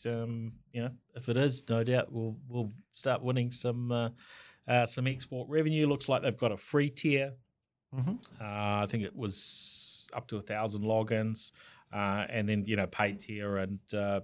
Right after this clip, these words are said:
Speaker 1: yeah, it seem-, seem-, seems like a, you know, reasonably affordable product.
Speaker 2: Yep.
Speaker 1: Um, probably they're in a reasonably early stage, so
Speaker 2: Mm-hmm.
Speaker 1: uh, I guess, um, you know, it'd be, it'd be very interesting to, uh, to,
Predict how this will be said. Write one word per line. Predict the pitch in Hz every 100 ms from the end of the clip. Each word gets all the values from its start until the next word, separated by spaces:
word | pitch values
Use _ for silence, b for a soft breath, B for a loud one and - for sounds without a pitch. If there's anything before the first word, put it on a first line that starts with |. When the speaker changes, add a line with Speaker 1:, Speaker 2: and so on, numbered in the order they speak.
| -
Speaker 1:
yeah, | 214
it | -
seem-, | - 120 107
seem-, | - 117 110 95
seems | 95 - 123 104 107
like | 95 107
a, | 92 -
you | 110
know, | 92 - 113
reasonably | 117 101 98
affordable | 92 110 98 90
product. | - 135 131 - B B B 139
Speaker 2:
Yep. | 123
Speaker 1:
Um, | 107 107 104 107 104 107 - -
probably | 139 117
they're | 113 110
in | 107
a |
reasonably | 101 113 98 98 101
early | 101 95
stage, | - 123 107 104 -
so | - 104 98 - b b b b 135
Speaker 2:
Mm-hmm. | 131 156 151 - _ _ _ -
Speaker 1:
uh, | - - -
I | 117
guess, | - 135 131 - -
um, | 123 110 110
you | 120
know, | 117
it'd | 107
be, |
it'd | 120 - 127
be | 120
very | 113 117 113
interesting | 113 123 107 - 107 104
to, | - 107 104 104
uh, | 98
to, | 95 104 104